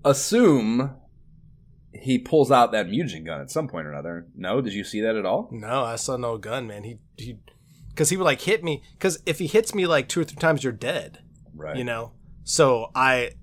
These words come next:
Speaker 2: I, and again, I'm just trying to get separation at that point, so I can, so I can even, like, hit him. Because if he
Speaker 1: Mm.
Speaker 2: hits me once, I've dropped so my, I have, like, three health left. I, I gotta
Speaker 1: Yeah.
Speaker 2: run. I gotta run.
Speaker 1: Like, I,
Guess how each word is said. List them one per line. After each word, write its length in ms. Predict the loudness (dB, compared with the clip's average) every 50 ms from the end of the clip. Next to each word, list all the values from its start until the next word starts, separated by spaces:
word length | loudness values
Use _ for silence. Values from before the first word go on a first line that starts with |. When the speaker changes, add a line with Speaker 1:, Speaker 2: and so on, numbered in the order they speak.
| -20 -20 -20 -20 -20 -20 -20 -20 -20 -12 -4
Speaker 2:
I, 200 | -2 0 0 0 0
and 140 | -2 -2 -2
again, 320 | 0 2 2 2 0 -2 -4
I'm 180 | -4 -4 -2 -2
just 160 | -4 -6 -4
trying 120 | -4 -4
to 60 | -4 -4
get 120 | -6 -6
separation 600 | -6 -8 -8 -8 -6 -6 -4 -4 -4 -6 -6 -8
at 80 | -8 -8
that 160 | -10 -10 -10
point, 220 | -10 -12 -8 -6
so 180 | -4 -4 -4 -4
I 120 | -6 -8
can, 240 | -10 -10 -10 -10 -8
so 180 | -6 -6 -4 -6
I 100 | -6 -8
can 160 | -8 -10 -10
even, 240 | -10 -10 -12 -14 -14
like, 220 | -14 -16 -16 -14
hit 180 | -14 -12 -12 -10
him. 300 | -10 -10 -10 -10 -14 -16 _ -20 -20 _ _ _ _ -8
Because 320 | -4 0 0 0 0 0
if 80 | -2 -2
he 80 | -2
Speaker 1:
Mm. 20 | 0
Speaker 2:
hits 180 | 0 0 0
me 100 | -4 -6
once, 340 | -4 -2 -2 0 -2 -2 -4
I've 140 | -6 -4 -2
dropped 260 | 0 0 0 0 0
so 180 | -2 -4 -4 -6
my, 240 | -6 -8 -10 -10 -10 -12
I 220 | -12 -10 -8 -4
have, 160 | -4 -4 -4 -4
like, 160 | -6 -10 -8
three 180 | -8 -8 -6
health 240 | -4 -4 -4 -4 -6
left. 200 | -10 -14 -14 -12
I, 280 | -10 -10 -10 -10 -10 -14 -16 -14 -12
I 80 | -10
gotta 260 | -8 -8 -8 -8 -10 -10
Speaker 1:
Yeah. 60 | -4
Speaker 2:
run. 280 | -2 -2 -2 -4 -6 -14 _ _ _ _ _ _ _ -20
I 40 | -20
gotta 160 | -18 -14 -10
run. 160 | -6 -2 0
Speaker 1:
Like, 140 | 2 2 4 4
I, 280 | 4 4 2 0 -6